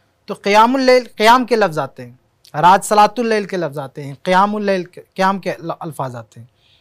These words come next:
तो यही अल्फाज तहज्जुद के लिए भी हैं। तो हकीकत में ये नाम उलमा का दिया हुआ, हदीस से, सही हदीस से, अल्लाह के नबी सल्लल्लाहु अलैहि वसल्लम की हदीस से ये लफ्ज़ साबित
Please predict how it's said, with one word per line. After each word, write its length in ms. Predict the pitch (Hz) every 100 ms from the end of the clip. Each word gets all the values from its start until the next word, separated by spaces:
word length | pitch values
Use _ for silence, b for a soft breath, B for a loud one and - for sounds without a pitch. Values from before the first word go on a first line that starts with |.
| b
तो 40 | 165
यही 260 | 175 202 285
अल्फाज 420 | 269 269 277 -
तहज्जुद 380 | 233 214 220 254
के 100 | 262
लिए 120 | 240
भी 140 | 196 175
हैं। 180 | 160 _ _ _ _ -
तो 60 |
हकीकत 460 | 160 170 226 254 233
में 80 | 247
ये 240 | 208 220 226
नाम 300 | 208 240 233 175
उलमा 240 | 180 208
का 120 | 208 196
दिया 200 | 202 202
हुआ, 280 | 208 226 156
हदीस 380 | 160 208 247 -
से, 260 | 214 208
सही 320 | 196 175 190 202
हदीस 300 | 170 196 -
से, 260 | - 190 190 b b b
अल्लाह 220 | 151 175
के 140 | 170 175
नबी 300 | 175 208 208 _
सल्लल्लाहु 260 | - 170
अलैहि 100 | 180
वसल्लम 160 | 180 185
की 100 | 156
हदीस 300 | 147 180 160
से 80 | 151
ये 140 | 170
लफ्ज़ 200 | 170 160
साबित 340 | - 131 135